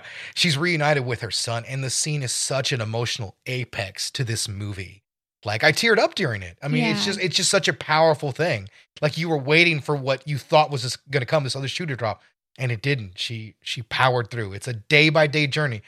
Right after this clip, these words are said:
Speaker 1: But on this day, everything she'd worked for, it was worth it. You know,
Speaker 2: Yep.
Speaker 1: she was able to put together what she really wanted.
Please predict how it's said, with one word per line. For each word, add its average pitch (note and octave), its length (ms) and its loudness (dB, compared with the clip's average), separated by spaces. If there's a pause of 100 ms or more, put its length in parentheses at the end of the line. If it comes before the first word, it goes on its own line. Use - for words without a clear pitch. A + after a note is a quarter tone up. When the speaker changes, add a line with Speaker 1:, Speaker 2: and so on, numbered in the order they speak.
(160)
Speaker 1:
But A#2+ 100 2
on G#2+ 120 -2
this D3+ 180 0
day, F3+ 400 0 (640)
everything C#3+ 300 0
she'd C#3 180 0
worked C3 220 0
for, A2+ 280 -4 (400)
it A#2+ 140 -6
was G2 160 -10
worth G2+ 180 -8
it. - 80 -20 (200)
You - 60 -8
know, A#3+ 40 0
Speaker 2:
Yep. A#3 100 0
Speaker 1:
she B2 100 -10
was G#2+ 120 -4
able A#2 140 -2
to G2+ 40 -10
put A#2+ 160 -6
together A2+ 320 -2
what A2 160 -6
she - 160 -6
really A2+ 240 -6
wanted. B2 400 -4